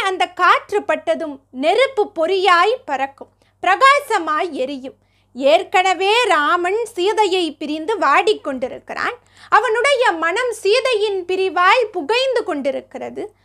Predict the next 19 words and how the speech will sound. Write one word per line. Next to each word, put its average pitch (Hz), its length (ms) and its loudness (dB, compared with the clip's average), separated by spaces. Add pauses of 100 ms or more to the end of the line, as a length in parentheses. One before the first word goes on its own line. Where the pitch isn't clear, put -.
(280)
அந்த 285 340 -2
நேரம் 381 440 2
பார்த்து 330 380 0 (120)
தென்றல் 381 480 -2
காற்று 294 480 -4
அடிப்பது 320 520 -2 (440)
அவனுக்கு 277 540 -4
நெருப்பு 370 460 0 (100)
பொறிகள் 320 500 0
பறப்பதை 285 640 -4 (100)
போல 302 360 0 (100)
இருந்ததாம். - 540 -12 (420)
இதை 285 180 -2 (100)
கவி 294 300 4
சக்கரவர்த்தி 381 720 -2
சொல்கிற 269 480 -6
போது, 349 300 -4 (380)
"கொல்லன் 480 580 4
உலையில் 381 520 -2